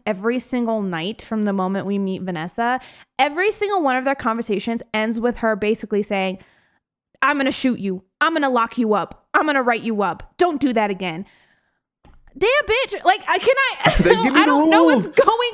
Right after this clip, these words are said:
Speaker 1: on.
Speaker 2: Tell me the rules. <laughs>
Speaker 1: When she, uh, particularly when she gets mad at him for bringing Abby, but then doesn't,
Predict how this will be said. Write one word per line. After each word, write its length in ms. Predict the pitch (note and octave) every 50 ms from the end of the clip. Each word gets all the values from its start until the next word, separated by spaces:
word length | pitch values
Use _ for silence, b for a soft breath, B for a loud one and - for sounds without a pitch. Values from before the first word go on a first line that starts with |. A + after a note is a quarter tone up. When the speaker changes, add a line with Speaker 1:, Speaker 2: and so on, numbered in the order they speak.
| G#4 -
Speaker 1:
on. 140 | - E4 F#4+
Speaker 2:
Tell 220 | C#4+ D#4 - G4 F4
me 80 | E4
the 80 | E4 D#4+
rules. 640 | D#4 D#4 D#4 D#4+ E4 E4 E4 E4 D#4 C4 C4 A3 -
<laughs> 120 | - - C4
Speaker 1:
When 260 | C4+ D#4+ E4 E4+ E4+ -
she, 520 | - - - F4 F4 F#4 G4+ G#4 G#4+ G#4 - - -
uh, 100 | - C#4+
particularly 1200 | C#4+ E4 E4+ F4 F4 - - G#4 G#4 - G#4 G4+ F#4+ D#4+ C4+ B3 A3+ G3+ G3+ F#3+ F#3+ F#3+ G#3+ A3+ - b b b b b _
when 200 | A#3 B3 C4 C4+
she 460 | B3+ - - - C#4 D4 E4 F#4 F#4+ F#4+
gets 320 | F4+ F4 E4+ E4 - -
mad 420 | A3 G#3 G3+ G3+ A3 B3 C4 C4
at 180 | A#3 G3+ - -
him 480 | - G3 F#3 D3 D#2+ D2+ F#2 - A3 _ _ _ _ _ _ _ _ _
for 180 | - B3+ B3 A#3
bringing 560 | G3+ - G#3 A3+ A#3+ C#4 D#4+ F4 E4+ E4+ D#4+ - -
Abby, 640 | A#3+ B3+ D4+ F4 E4+ G#3+ G3+ F3 - D#3+ G#3 - _ _ _ _ _ _ -
but 200 | - D4 C#4+ C#4+
then 320 | D#4 D#4 D4+ D4+ C4 A3 -
doesn't, 480 | - C4 C#4+ D#4 - G4+ G4 B3+ F#3+